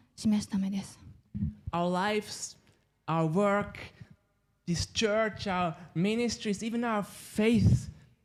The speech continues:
Speaker 2: they're not about us.
Speaker 1: 私たちのすべて、私たちの人生、仕事、教会、えー、奉仕、そして信仰さえも私たちのものではないんです。
Speaker 2: It's not about you.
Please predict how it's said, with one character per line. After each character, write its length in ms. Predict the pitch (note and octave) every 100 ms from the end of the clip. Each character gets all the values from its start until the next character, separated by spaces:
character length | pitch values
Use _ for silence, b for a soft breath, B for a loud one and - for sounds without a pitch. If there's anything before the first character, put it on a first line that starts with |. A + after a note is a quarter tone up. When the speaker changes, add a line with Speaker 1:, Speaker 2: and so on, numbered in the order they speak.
| _ _ _ _
Speaker 2:
they're 100 | G3+
not 140 | G#3
about 400 | A#3 G#3 G3 F#3+
us. 460 | F3 D#3 - - - _ _ _ _ _ _ _ _ _ _ _ _ _ _ _ - _ _
Speaker 1:
私 280 | A#3 C4 B3+
た 100 | A#3+
ち 100 | -
の 120 | G#3+
す 160 | - C4
べ 140 | C#4
て、 120 | C4
私 300 | A3 - B3+
た 120 | B3+
ち 120 | A#3 A3
の 120 | G#3
人 320 | A3+ C4+ C#4+
生、 220 | C4 G#3+
仕 160 | A3 A#3
事、 320 | A#3 A#3 A3+
教 280 | A#3 A3 A3+
会、 260 | - A#3 A#3+ B B B
え 180 | A3+ G#3+
ー、 20 |
奉 220 | G#3 B3
仕、 260 | A#3 - G#3+
そ 140 | A3+
し 60 | -
て 80 | G#3+
信 300 | - B3 B3+
仰 240 | C4 C4
さ 200 | C4 D4
え 100 | C#4+
も 220 | C4 C4+ C4 B B -
私 300 | A3+ D4+ D#4+
た 100 | D4+
ち 80 | A#3
の 80 |
も 120 | G3+ G#3
の 120 | A3
で 100 | G#3+
は 120 | F#3
な 140 | F#3
い 40 | F#3
ん 40 |
で 80 | F3
す。 140 | - _ _
Speaker 2:
It's 180 | - -
not 80 | G#3
about 440 | G3 F#3 F3+ - G3
you. 240 | G3 C3+